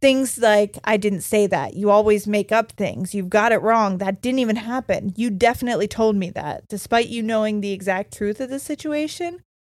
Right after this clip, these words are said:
is gaslighting. For me, almost every single time physical abuse happened, we were both drinking.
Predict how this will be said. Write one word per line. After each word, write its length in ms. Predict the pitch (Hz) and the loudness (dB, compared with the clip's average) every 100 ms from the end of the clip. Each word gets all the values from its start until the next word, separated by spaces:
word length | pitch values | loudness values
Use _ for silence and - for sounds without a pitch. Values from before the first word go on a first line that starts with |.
| _ _ | _ _
is 200 | 226 226 | 0 0
gaslighting. 760 | 202 202 190 - 107 - - 190 _ | 0 0 -2 -4 -6 -6 -8 -12 _
For 220 | - 214 | -4 -2
me, 540 | 226 277 370 262 175 220 _ _ _ _ _ _ _ _ _ _ _ _ _ _ | -2 -4 -6 -6 -6 -8 _ _ _ _ _ _ _ _ _ _ _ _ _ _
almost 420 | 254 285 320 311 277 | -2 2 0 0 2
every 300 | 254 254 254 | 0 0 -6
single 380 | - 226 220 | -6 -6 -4
time 400 | 214 - 208 196 | -6 -4 -4 -2
physical 500 | 196 202 196 190 196 | -4 -6 -6 -4 -2
abuse 400 | 190 175 180 185 | -2 -2 -6 -6
happened, 680 | - 180 175 - 226 269 - _ _ | -8 -10 -8 -6 -4 -6 -10 _ _
we 220 | 185 214 | -8 -6
were 140 | 202 202 | -4 -4
both 360 | 190 180 180 | -2 -2 -4
drinking. 560 | - 170 185 220 247 339 | -10 -8 -8 -6 -8 -8